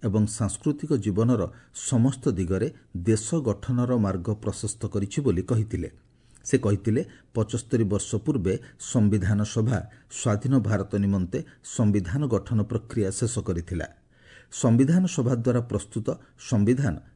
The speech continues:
କେବଳ ଏକ ସରକାରୀ ଦସ୍ତାବିଜ ନୁହେଁ, ବରଂ ଏହା ଲୋକଙ୍କ ଇଚ୍ଛାର ପ୍ରତିଫଳନ ବୋଲି ସେ କହିଥିଲେ। ବିତର୍କ ସମୟରେ ବିରୋଧୀ କଂଗ୍ରେସକୁ ଲକ୍ଷ୍ୟ କରି ଶ୍ରୀ ସିଂ କହିଥିଲେ,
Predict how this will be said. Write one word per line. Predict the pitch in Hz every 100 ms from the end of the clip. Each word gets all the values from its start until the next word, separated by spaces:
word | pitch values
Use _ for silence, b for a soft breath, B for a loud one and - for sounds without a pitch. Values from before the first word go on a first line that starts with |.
| b
କେବଳ | 113 101 113
ଏକ | 107 104
ସରକାରୀ | - - 101 - 95
ଦସ୍ତାବିଜ | 87 95 - 104 104 123
ନୁହେଁ, | 135 131 185 B B B
ବରଂ | 101 107 123 127
ଏହା | 95 107
ଲୋକଙ୍କ | 98 92 123 117 123
ଇଚ୍ଛାର | - 110 - 117
ପ୍ରତିଫଳନ | 107 104 92 107 - 165 165
ବୋଲି | 95 90 - B
ସେ | - 131
କହିଥିଲେ। | 107 87 85 76 - _ _ _ B B B 127
ବିତର୍କ | 127 196 196
ସମୟରେ | 190 135 104 101 135 - B 98
ବିରୋଧୀ | 95 139 147 160
କଂଗ୍ରେସକୁ | - 107 104 156 - 160
ଲକ୍ଷ୍ୟ | 113 - 117
କରି | 117 127
ଶ୍ରୀ | 127 113
ସିଂ | 98 - 107
କହିଥିଲେ, | 101 87 90 101